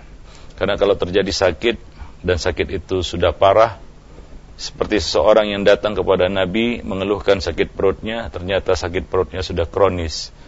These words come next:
Madu tidak mempan untuk menyembuhkan penyakit itu. Nah, demikian. Maka dari itu, eh, kita, eh,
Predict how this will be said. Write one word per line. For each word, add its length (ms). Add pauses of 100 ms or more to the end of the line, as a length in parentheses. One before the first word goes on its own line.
(300)
Madu 320
tidak 480 (300)
mempan 420
untuk 320
menyembuhkan 880 (400)
penyakit 400
itu. 400 (1200)
Nah, 160
demikian. 640 (880)
Maka 240
dari 240
itu, 400 (160)
eh, 640
kita, 640 (320)
eh, 260